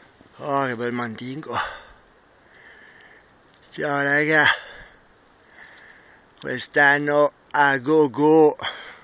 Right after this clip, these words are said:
E tutti di qualità.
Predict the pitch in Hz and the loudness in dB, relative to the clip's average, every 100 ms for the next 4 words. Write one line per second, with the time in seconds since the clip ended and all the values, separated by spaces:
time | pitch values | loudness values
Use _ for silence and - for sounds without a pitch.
0 | _ _ _ - - - - 120 117 - | _ _ _ -20 -20 -20 -16 -12 -12 -6
1 | 143 - 143 139 - 135 131 127 - 131 | -6 -4 -4 -4 -4 -4 -2 -6 -6 -4
2 | 131 127 | -2 -2